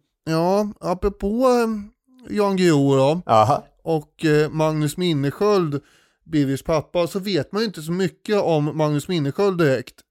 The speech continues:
Speaker 2: Nej.
Speaker 1: Man, eh, utgår från att han stupade också i slaget vid Gestillen tolvhundratio, för sen vet man inte så mycket mer om honom.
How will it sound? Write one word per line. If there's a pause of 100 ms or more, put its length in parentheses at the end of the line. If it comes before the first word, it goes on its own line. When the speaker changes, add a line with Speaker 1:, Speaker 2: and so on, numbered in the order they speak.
Speaker 2:
Nej. (160)
Speaker 1:
Man,
eh,
utgår
från
att
han
stupade (560)
också
i
slaget
vid
Gestillen
tolvhundratio,
för
sen
vet
man
inte
så
mycket
mer
om
honom.